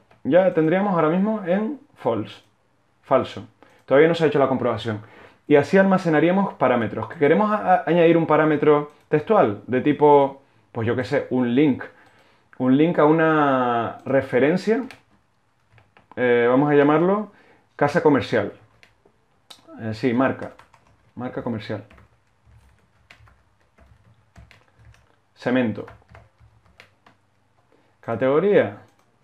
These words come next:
recurso. Tipo, sería cadena de texto. Y ya está, ok.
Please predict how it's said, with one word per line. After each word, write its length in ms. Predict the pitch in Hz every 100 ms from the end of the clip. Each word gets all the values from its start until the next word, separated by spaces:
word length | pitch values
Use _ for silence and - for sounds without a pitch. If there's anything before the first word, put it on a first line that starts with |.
| _ 110
recurso. 680 | 117 101 135 110 - 104 - _ _ _ _ _ _ _ _ _
Tipo, 520 | 185 202 131 107 107 _ _ _
sería 300 | - 127 127
cadena 280 | 147 156 160
de 80 | 139
texto. 400 | 165 170 - - _ _ _ _ _ _ _ _ _ _ _ _ -
Y 60 | 120
ya 100 | 120
está, 220 | - 113
ok. 120 | 117